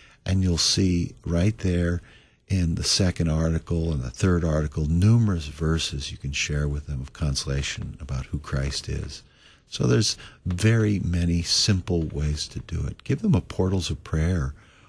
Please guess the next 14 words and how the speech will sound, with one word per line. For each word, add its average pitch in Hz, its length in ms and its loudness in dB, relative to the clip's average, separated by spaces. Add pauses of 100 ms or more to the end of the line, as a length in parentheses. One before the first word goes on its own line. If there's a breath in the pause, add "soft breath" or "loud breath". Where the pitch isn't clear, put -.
(280 loud breath)
or 82 160 0
a 73 60 4
nice 73 400 2
little 73 240 -2
prayer 78 300 2
book, 69 400 -2
Lutheran 76 400 2
prayer 76 320 2
book. 69 280 -4
C - 200 0
P 80 240 2
H 73 180 0
has 71 300 0 (420 loud breath)
infinite 78 540 4